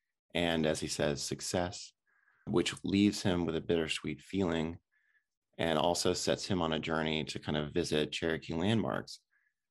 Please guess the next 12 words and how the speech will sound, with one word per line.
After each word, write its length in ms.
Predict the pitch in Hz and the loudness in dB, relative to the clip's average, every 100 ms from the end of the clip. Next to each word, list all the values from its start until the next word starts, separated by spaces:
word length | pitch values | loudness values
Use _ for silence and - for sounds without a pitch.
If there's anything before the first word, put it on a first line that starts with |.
| _ _ - | _ _ -2
which 340 | 85 80 - | 2 2 0
sets 300 | - 87 - | 0 -2 2
him 80 | 85 | 2
on 80 | 73 | 2
another 640 | 76 85 87 78 64 - _ _ - | 2 4 4 2 -2 -8 _ _ -8
journey, 640 | 90 82 78 76 71 - _ | -2 0 0 0 -2 -6 _
which 380 | 80 76 - - | -2 -2 -4 -4
has 300 | 92 78 - | -2 -2 -2
him 120 | 73 | 0
reckon 600 | 69 76 73 69 65 - - _ - | 2 0 0 -2 -4 -8 -16 _ -4
with 200 | 76 71 | -2 -2
history 600 | - - - 65 50 - | -4 -4 -2 -2 -2 -6